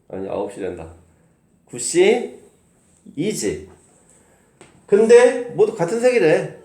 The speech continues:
그러면 흰 공이 두 개 뽑든지 또는 검은 공 두 개 뽑든지. 근데 흰 공, 검은 공 뭐 겹치는 게 없잖아. 이거 따로 그러니까 더해주면 끝이지.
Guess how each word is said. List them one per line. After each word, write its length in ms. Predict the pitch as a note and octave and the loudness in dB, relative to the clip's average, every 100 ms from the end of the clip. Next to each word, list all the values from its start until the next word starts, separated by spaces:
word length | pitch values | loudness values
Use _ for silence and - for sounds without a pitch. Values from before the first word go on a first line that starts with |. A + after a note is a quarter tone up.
| _ _ | _ _
그러면 200 | D#3+ D#3+ | -6 -4
흰 160 | E3 A#3+ | -2 2
공이 600 | A#3+ F#3+ F#3+ B4+ - - - - - - - - | 4 6 6 4 2 -8 -18 -20 -20 -20 -20 -10
두 120 | C#3 | -2
개 160 | E3+ G#3 | 2 2
뽑든지 680 | G#3 G3+ F3+ B2+ G2+ - - | 0 -2 -4 -2 -4 -6 6
또는 420 | A3+ A#3+ A#3+ B3 B3 - - - | 8 10 8 6 0 -8 -16 -10
검은 420 | - A2+ A2+ G#2+ | -2 0 0 0
공 320 | A#2+ G#3 - - - - _ - | 2 4 2 -6 -20 -20 _ -6
두 60 | |
개 100 | B2 | -2
뽑든지. 320 | D3 D3 G#2+ - | -2 -4 -6 -2
근데 540 | E3+ F#3+ G3 G3 - - - - | 0 2 2 -2 -8 -20 -14 -8
흰 140 | G#3+ | 0
공, 260 | G#3+ F#3+ E3 | 2 2 0
검은 180 | D#3 | -2
공 220 | C#3+ C#3 B2 | -2 -4 -8
뭐 80 | - | -10
겹치는 320 | B2+ G3 F#3+ | -8 -4 -2
게 60 | |
없잖아. 420 | C3 F#3 F3 A#2+ - - - | 0 2 0 0 -6 -18 -14
이거 140 | A#2 | -12
따로 220 | A2+ B2+ B2 | -10 -10 -6
그러니까 340 | A#2 G#2+ A2 | -6 -6 -4
더해주면 420 | A2 A2+ A2+ A2+ | 0 0 0 -4
끝이지. 680 | D#3+ D#3+ - A#2 D3+ G#3+ - | -6 -6 0 2 4 2 -4